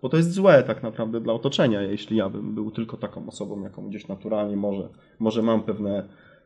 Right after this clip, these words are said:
e, pewne parcia w pewnych miejscach, tak? I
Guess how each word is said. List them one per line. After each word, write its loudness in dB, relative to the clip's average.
e, -6
pewne 0
parcia 0
w -12
pewnych -12
miejscach, -14
tak? -2
I 2